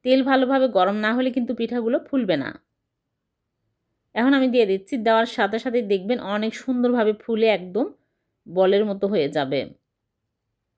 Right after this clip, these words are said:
দেখুন কত সুন্দরভাবে ফুলে যাচ্ছে।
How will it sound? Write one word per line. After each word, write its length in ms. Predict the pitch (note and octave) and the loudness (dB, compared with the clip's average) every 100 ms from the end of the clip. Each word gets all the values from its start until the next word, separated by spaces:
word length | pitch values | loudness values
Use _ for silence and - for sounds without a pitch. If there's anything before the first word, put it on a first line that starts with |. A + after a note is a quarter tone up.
| _ _ _ _ _ | _ _ _ _ _
দেখুন 220 | F#3+ B3+ D4+ - _ | 0 2 2 -2 _
কত 220 | - B3 B3 | -4 -4 -4
সুন্দরভাবে 460 | - D4 C#4+ C4+ A#3+ | -4 0 2 2 0
ফুলে 200 | A#3+ G#3+ F3 | 0 0 2
যাচ্ছে। 360 | E3 - A#3 | 0 -2 -6